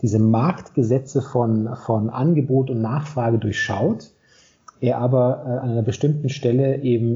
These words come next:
nicht mit einem männlichen Kunden schlafen möchte, auf der gleichen Seite aber sehr großen wirtschaftlichen Druck erleidet, weil, wie du es schon erwähnt hast, er sich richtig reinhängt. Er hat sich offensichtlich bei seiner eigenen Frau auch richtig reingehangen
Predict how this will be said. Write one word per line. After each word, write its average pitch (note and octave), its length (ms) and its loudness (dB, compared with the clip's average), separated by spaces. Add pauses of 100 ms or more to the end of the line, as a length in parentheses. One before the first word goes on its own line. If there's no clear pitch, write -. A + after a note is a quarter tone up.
nicht B2+ 260 -2
mit A#2 120 0
einem A2+ 540 0
männlichen B2 540 2
Kunden A2 360 0
schlafen A2+ 540 0
möchte, C#3 540 0 (340)
auf A#2 160 -2
der A#2 140 2
gleichen A#2 380 2
Seite B2 400 0
aber A2 340 0
sehr A2+ 160 0
großen A#2+ 420 0
wirtschaftlichen A#2 540 0
Druck D#3 240 -2
erleidet, C3 520 0
weil, B2 380 2
wie A#2+ 80 0
du A#2 100 2
es A2 60 -2
schon B2+ 200 0
erwähnt A2 360 2
hast, B2 220 0
er A2+ 320 -6
sich A2+ 240 -4
richtig C#3+ 460 -2
reinhängt. A#2+ 840 0
Er A2 140 -2
hat A#2 120 -2
sich - 160 -8
offensichtlich A#2 520 0
bei A2+ 80 -4
seiner A2 220 0
eigenen A#2 240 2
Frau G#2 260 -2
auch - 360 -2
richtig - 340 -6
reingehangen A2+ 720 0